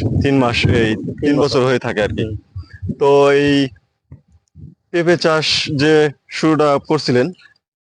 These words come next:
Speaker 1: কতদিন আগে থেকে?
Speaker 2: এটা কাতি মাসে তো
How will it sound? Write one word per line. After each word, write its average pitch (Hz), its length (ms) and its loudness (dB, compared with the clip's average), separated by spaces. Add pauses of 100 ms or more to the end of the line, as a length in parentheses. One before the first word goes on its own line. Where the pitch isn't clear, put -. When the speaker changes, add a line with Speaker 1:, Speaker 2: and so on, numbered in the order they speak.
(380)
Speaker 1:
কতদিন 147 360 0
আগে 143 160 2
থেকে? 147 240 -4 (300)
Speaker 2:
এটা 160 180 0 (140)
কাতি 180 300 -2
মাসে 180 340 2 (460)
তো 190 100 0